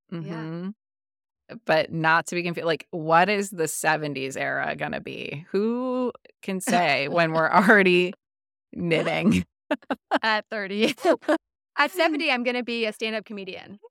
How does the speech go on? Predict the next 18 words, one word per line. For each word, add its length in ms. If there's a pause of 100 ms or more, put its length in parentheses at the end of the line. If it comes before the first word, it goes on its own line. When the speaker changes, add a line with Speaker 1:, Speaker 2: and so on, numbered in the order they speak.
Speaker 2:
Ah, 160 (100)
yes. 240 (840)
That's 720
my 160
comedian 600
era. 560
Speaker 1:
<laughs> 40 (340)
Speaker 2:
Ah, 300
I 320
love 400
it. 320 (400)
Uh, 600
this 200
is 140
also 260
reminding 440
me 300
of, 460